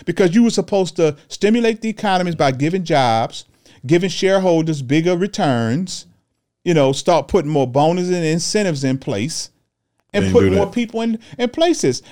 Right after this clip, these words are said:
Speaker 1: And this is what it was supposed to be about, but it wasn't. He lowered the tax rate for corporations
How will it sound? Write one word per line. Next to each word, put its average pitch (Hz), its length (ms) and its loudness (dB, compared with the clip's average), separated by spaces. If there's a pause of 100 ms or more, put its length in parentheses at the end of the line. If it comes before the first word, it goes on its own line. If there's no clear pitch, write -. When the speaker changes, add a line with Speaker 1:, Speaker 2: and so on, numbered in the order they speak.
(140)
Speaker 1:
And 190 240 2
this 269 120 2
is - 80 -4
what 214 180 2
it - 40 2
was 190 120 -6
supposed 196 240 -4
to 170 60 -10
be 240 120 -2
about, 170 260 0
but 220 120 0
it 190 100 -2
wasn't. 214 420 0 (140)
He 262 240 4
lowered 220 320 2
the 202 80 -2
tax - 460 -6
rate 196 200 -2
for 180 140 -8
corporations 247 840 -4